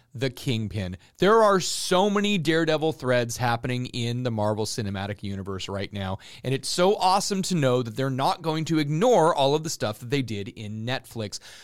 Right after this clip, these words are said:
Three point seven thousand dollar average sale is what we're seeing for raw books, and a high sale. We had a seven point five go for forty-one hundred dollars, and that was thirty-five hundred dollars back in September.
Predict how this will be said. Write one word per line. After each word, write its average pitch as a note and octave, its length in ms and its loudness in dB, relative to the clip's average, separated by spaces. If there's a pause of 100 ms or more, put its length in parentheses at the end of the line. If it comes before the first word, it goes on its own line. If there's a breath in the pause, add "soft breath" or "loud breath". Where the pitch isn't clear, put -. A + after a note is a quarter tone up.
(120 loud breath)
Three G#3 420 0
point A3+ 420 0
seven E3 400 0
thousand C#3 580 0
dollar B2 380 2
average G#2+ 460 -4
sale E2+ 460 -4
is G2 120 -8
what G#2 140 -6
we're G#2 80 -10
seeing G#2 320 -6
for G#2 140 -6
raw F#2+ 240 -4
books, F#2+ 280 -10 (240 loud breath)
and C3+ 140 0
a C3 60 0
high D#3 260 0
sale. A#2 340 -2
We G2 120 -8
had G2+ 100 -6
a G#2 60 -8
seven C#3 360 -2
point E3 300 -2
five C#3 360 0
go B2+ 140 0
for - 140 -10
forty-one C3 540 -4
hundred B2+ 320 -4
dollars, A2+ 400 -2 (200 loud breath)
and C#3+ 180 -2
that F#3 140 0
was A3 180 -4
thirty-five F#3+ 640 0
hundred D#3 280 -2
dollars D3+ 380 2
back A#2+ 320 -4
in A2+ 120 -8
September. A2 640 -8